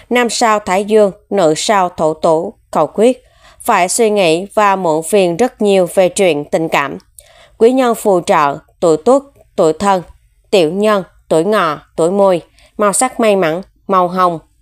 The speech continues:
màu trắng. Năm, tuổi Ất Dậu, sinh năm hai nghìn không trăm lẻ năm, mệnh Thủy, nam sao Thổ Tố,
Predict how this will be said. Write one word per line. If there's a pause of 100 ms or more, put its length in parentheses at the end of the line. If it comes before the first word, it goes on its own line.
(200)
màu
trắng. (1600)
Năm, (320)
tuổi
Ất
Dậu, (140)
sinh
năm
hai
nghìn
không
trăm
lẻ
năm, (220)
mệnh
Thủy, (480)
nam
sao
Thổ
Tố,